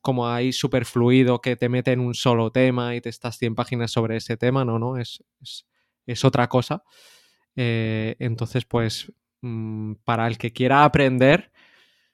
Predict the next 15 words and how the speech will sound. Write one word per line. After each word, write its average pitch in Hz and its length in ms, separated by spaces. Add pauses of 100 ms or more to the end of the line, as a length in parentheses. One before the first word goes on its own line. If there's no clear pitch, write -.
(160)
con 131 200
ese 143 240
libro, 156 460
solo 151 260
con 156 160
ese 156 200
libro 151 360
ya 127 160
tiene 123 220
<laughs> - 0
para, 131 640
para 131 180
mucho, 165 480
mucho 147 340
tiempo. 135 380